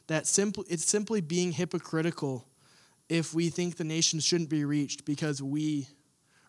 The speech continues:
received the gospel from the death and resurrection of Jesus and them reaching the nations. Like, us as Americans, us as American Christians, it is a non-negotiable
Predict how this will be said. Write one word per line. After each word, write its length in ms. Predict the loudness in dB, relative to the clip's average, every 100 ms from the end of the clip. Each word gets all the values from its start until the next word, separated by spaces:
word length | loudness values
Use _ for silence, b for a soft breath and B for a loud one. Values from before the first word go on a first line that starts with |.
| -2
received 600 | 0 2 2 0 -2 -8
the 100 | -6
gospel 680 | -4 -4 -6 -8 -10 -10 -18 b -8
from 260 | -2 0
the 80 | 0
death 300 | 0 -2 -2
and 100 | -6
resurrection 640 | -6 -4 -4 -6 -6 -6
of 100 | -8
Jesus 640 | -8 -8 -8 -6 -6 -6 -8 b b -6
and 160 | -2
them 160 | 0 -2
reaching 300 | -2 -4 -4
the 100 | -8
nations. 680 | -8 -4 -4 -4 -6 -4 -6 _ B B B
Like, 160 | -2 2
us 220 | 2 2
as 200 | 2 0
Americans, 680 | 0 -2 -2 -4 -6 -10 -6
us 160 | -4 -2
as 80 |
American 420 | 0 0 -2 -4 -6
Christians, 480 | -2 0 0 -4
it 100 | -2
is 120 | -2 0
a 40 |
non-negotiable 1000 | -2 -2 -2 -2 0 0 0 -2 -2 -6